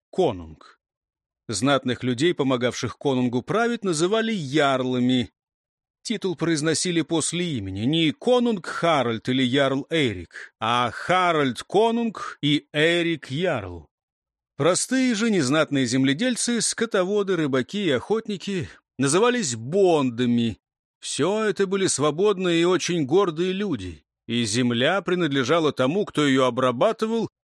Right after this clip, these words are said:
и с оружием в руках мог отстоять от грабителей и захватчика.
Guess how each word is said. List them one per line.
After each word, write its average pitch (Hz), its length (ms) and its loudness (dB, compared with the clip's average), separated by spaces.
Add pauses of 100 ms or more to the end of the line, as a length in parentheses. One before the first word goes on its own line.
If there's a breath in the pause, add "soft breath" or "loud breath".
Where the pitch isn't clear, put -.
(180)
и 190 100 2
с 175 120 2
оружием 220 440 2
в 190 60 4
руках 202 400 2
мог 202 260 -2
отстоять 185 680 0
от 147 120 0
грабителей 135 640 -2
и - 20 0
захватчика. 110 840 -6